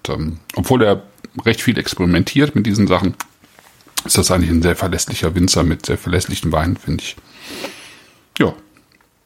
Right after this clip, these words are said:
Damit endet der Wein am Sonntag und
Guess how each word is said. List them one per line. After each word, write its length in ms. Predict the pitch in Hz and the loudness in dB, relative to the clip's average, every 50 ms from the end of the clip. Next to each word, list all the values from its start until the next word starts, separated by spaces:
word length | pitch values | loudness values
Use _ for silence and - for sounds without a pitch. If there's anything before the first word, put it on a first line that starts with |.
| _ _ _ _ _ _ _ _ _ _ _ _ _ _ - - | _ _ _ _ _ _ _ _ _ _ _ _ _ _ -4 0
Damit 280 | 110 107 110 - - | 2 2 2 2 4
endet 500 | 104 104 107 107 104 - - 101 - - | 4 4 4 4 0 -4 -6 -6 -4 -2
der 120 | 101 92 90 | 0 2 2
Wein 160 | 90 95 95 | 2 2 2
am 80 | 90 | 2
Sonntag 460 | 85 101 101 123 - 202 220 214 - - | 2 4 2 2 2 2 0 -2 0 0
und 580 | - 101 101 104 107 104 - - - - - | 2 4 4 4 2 0 -4 -10 -12 -14 -16